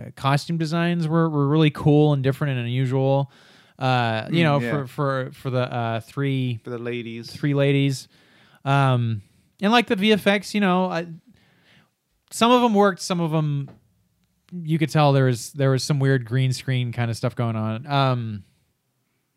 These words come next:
Speaker 1: uh, I thought it was cool that it was a diverse cast. Um,
Speaker 2: Mm-hmm.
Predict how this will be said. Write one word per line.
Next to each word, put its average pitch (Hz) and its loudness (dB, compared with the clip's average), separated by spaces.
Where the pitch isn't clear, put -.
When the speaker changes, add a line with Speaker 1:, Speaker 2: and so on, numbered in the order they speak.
Speaker 1:
uh, 131 6
I 147 4
thought 151 2
it 139 2
was 131 -2
cool 160 4
that 143 2
it 131 2
was 131 2
a 120 2
diverse 110 -2
cast. 202 0
Um, 127 -4
Speaker 2:
Mm-hmm. 117 -2